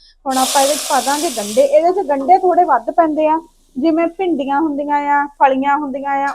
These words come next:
ਉਹਨਾਂ ਚ ਵੀ ਗੰਢਿਆਂ ਦੀ ਮਾਤਰਾ ਜਿਹੜੀ ਆ, ਉਹ ਵੱਧ ਰੱਖੀ ਦੀ ਆ, ਤਾਂ ਕਿ ਉਹ ਸਵਾਦ ਆਵੇ। ਤੇ ਇਹ ਖੱਟੇ ਮਿੱਠੇ ਹੁੰਦੇ ਆ। ਤੁਸੀਂ ਟਮਾਟਰ ਇਹਦੇ ਵਿੱਚ ਪਾਉਣਾ ਆ, ਪਾ ਵੀ ਸਕਦੇ ਆ।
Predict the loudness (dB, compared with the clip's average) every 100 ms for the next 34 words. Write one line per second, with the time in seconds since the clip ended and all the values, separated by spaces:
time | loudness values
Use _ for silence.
0 | -8 -8 -8 -6 -4 -4 -2 -2 -2 -2
1 | -2 0 2 4 4 2 -2 -4 -6 _
2 | _ _ 0 4 4 4 0 0 -4 -4
3 | -2 -2 -4 -8 _ -2 -2 -2 -6 -2
4 | 0 -2 0 0 2 0 -2 -4 -8 _
5 | _ -20 -4 0 4 2 2 -2 -2 -2
6 | -2 -2 2 2 2 0 0 0 0 0
7 | -2 -2 0 0 0 -2 -2 -2 -4 -4
8 | -4 -2 -2 -2 -2 0 2 2 -2 -2
9 | -2 -2 -4 -4